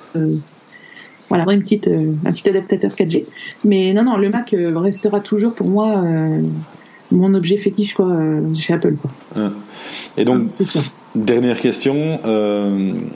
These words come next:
Speaker 2: alors, fan, fangirl ou pas ?
Speaker 1: Hmm. Alors, hmm, mais je sais pas,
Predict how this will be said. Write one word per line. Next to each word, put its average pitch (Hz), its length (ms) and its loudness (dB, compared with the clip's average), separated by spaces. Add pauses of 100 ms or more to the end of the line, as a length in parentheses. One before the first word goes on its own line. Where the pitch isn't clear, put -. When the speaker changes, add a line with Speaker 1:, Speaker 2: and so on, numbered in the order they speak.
(160)
Speaker 2:
alors, 101 260 0
fan, 117 300 -2
fangirl 131 500 0
ou 165 60 0
pas ? 135 240 -2 (1900)
Speaker 1:
Hmm. 190 220 2 (2000)
Alors, 196 480 0
hmm, 220 380 4 (460)
mais 202 160 2
je - 40 -4
sais 240 100 2 (200)
pas, 415 100 0